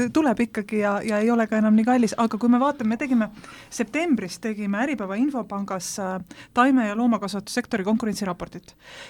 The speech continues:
Ja seal oli, äh, need näitajad olid selles suhtes hästi selged, et, äh, keskmise loomakasvataja müügitulu oli üks koma kolm, üks koma neli miljonit eurot. Segapõllumajanduse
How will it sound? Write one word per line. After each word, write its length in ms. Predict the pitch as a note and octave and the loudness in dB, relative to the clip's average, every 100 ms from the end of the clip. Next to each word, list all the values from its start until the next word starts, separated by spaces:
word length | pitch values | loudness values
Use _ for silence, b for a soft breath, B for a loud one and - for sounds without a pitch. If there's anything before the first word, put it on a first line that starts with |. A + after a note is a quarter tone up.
| B | B
Ja 160 | G3+ F#3 | -4 0
seal 320 | B3+ C#4 A#3+ | 2 2 2
oli, 300 | G#3 G3+ F#3+ F#3 | 0 -4 -6 -8
äh, 260 | G#3 G3+ | -10 -12
need 180 | - G3 | -8 -2
näitajad 480 | B3 E4 - G3 G3 | 0 0 -4 -10 -8
olid 180 | G3 F#3+ | -10 -6
selles 280 | C#4+ B3+ - | -4 -4 -6
suhtes 260 | G3 G3 | -10 -4
hästi 260 | A#3 A#3+ A3 | -4 -4 -6
selged, 520 | G#3 G3 E3+ - - B B B | -6 -6 -8 -16 -20 B B B
et, 420 | - F#3+ F#3+ F#3 - | -10 -8 -8 -12 -12
äh, 360 | G3 F3+ F3+ F3 F3 _ - - _ _ _ _ - | -8 -6 -6 -10 -14 _ -20 -20 _ _ _ _ -10
keskmise 460 | A#3 D#4+ - A#3+ A3+ | -4 -2 4 4 6
loomakasvataja 760 | C4 D#4+ C#4+ G#3 G3 F3 F3 F3+ | 2 2 0 -2 -8 -12 -10 -10
müügitulu 560 | F#3 F3+ F3 D#3+ D#3+ | -10 -12 -16 -14 -14
oli 300 | - G#3+ A3+ | -8 -4 -4
üks 160 | C4+ - | -4 -6
koma 220 | - A3 | -4 -2
kolm, 260 | G#3+ B3 B3+ F#3 F#3+ | 2 2 2 -4 -4
üks 160 | C#4+ - | -4 2
koma 160 | A#3+ | 4
neli 240 | A#3 D4 C4+ | 4 4 2
miljonit 540 | F#3+ F3+ E3 D#3+ E3 | 0 -4 -8 -10 -12
eurot. 420 | D#3+ D#3+ - - - _ b b b | -12 -12 -16 -20 -20 _ b b b
Segapõllumajanduse 1040 | - D4 C4 G#3 G3 F#3+ F#3+ F3+ - F#3 | -2 2 2 0 -4 -4 -6 -8 -8 -8